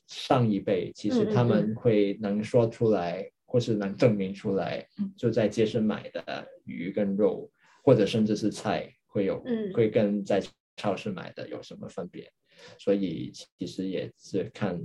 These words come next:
Speaker 1: 就是那个传统的智慧怎么 pass 到我们。
Speaker 2: 嗯。
Speaker 3: 我住的那边比较偏，所以这旁边有一些小的 supermarket 就会去那边。可是每一周，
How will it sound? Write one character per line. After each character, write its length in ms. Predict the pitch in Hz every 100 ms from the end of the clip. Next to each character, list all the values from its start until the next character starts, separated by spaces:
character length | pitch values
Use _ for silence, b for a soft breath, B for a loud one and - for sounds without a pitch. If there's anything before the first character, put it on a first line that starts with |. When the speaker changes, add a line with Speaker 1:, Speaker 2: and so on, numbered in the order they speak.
| - - B B B _ _
Speaker 1:
就 160 | 107
是 360 | - 92 82 80 90
那 80 |
个 340 | 87 82 82 82
传 260 | - - 120
统 200 | 101 -
的 80 |
智 220 | 95 98 98
慧 160 | 104
怎 160 | - 87
么 160 | 92 82
pass 240 | - - -
到 160 | 92
我 120 | 95 - - _
们。 100 | 113
Speaker 2:
嗯。 40 | - b b
Speaker 3:
我 80 | 208
住 240 | 170 277
的 100 | 208
那 120 | 185 190
边 180 | 196
比 60 | 170
较 200 | 170 170
偏， 440 | - 196 185 185 202
所 180 | - 196
以 320 | 214 165 - -
这 160 | - 220
旁 280 | - 170 180
边 120 | 196
有 120 | 165
一 60 | 170
些 120 | 196
小 220 | 190 160
的 160 | 156 160 170 B B B B -
supermarket 600 | 208 208 202 196 170 -
就 100 | 185
会 80 |
去 180 | 170 185
那 140 | 170 156
边。 200 | 160 170
可 100 | 180
是 200 | 170 240
每 160 | 226 170
一 120 | 180
周， 360 | - 208 202